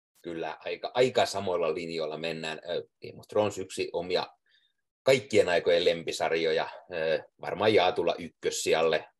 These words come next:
Breaking Badin kanssa. Ja tuota, vaikka viimeiset kaudet tai viimeinen varsinkin, no, ei ollut ihan, ihan yhtä loistokasta kuin parhaat kaudet, niin on se kuitenkin sen verran timanttinen, että, että ei siitä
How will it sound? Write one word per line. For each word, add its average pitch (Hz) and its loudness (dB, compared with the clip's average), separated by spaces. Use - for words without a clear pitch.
Breaking 76 -4
Badin 76 -10
kanssa. 78 -12
Ja 78 -4
tuota, 82 2
vaikka 85 2
viimeiset 113 2
kaudet 101 4
tai 92 2
viimeinen 87 -6
varsinkin, 82 -2
no, 92 -8
ei 95 8
ollut 139 6
ihan, 104 -2
ihan 117 0
yhtä 98 0
loistokasta 80 0
kuin 80 -16
parhaat 82 0
kaudet, 76 -4
niin 71 -12
on 85 -6
se - -10
kuitenkin 73 -14
sen 76 -16
verran 78 -12
timanttinen, 78 -14
että, - -12
että - -2
ei 104 4
siitä 82 -8